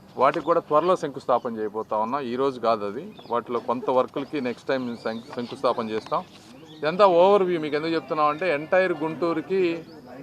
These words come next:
ఫ్యూచర్లో వాటర్ సప్లై ఎక్కడా ఇబ్బంది లేకుండా clean and safe water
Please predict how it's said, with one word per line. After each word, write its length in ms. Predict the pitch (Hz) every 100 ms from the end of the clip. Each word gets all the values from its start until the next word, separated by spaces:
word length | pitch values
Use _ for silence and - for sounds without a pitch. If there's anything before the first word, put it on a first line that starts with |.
| - - - - - - -
ఫ్యూచర్లో 480 | 175 180 190 180 185
వాటర్ 380 | 156 151 165 165
సప్లై 360 | 151 127 147
ఎక్కడా 260 | 131 156 156
ఇబ్బంది 400 | 135 117 143 139
లేకుండా 640 | 127 123 131 131 156 190 - - - - - - - - -
clean 320 | 180 208 190 160 - - - - - - -
and 100 | 151
safe 520 | 151 - 170 175 - 143
water 260 | 120 107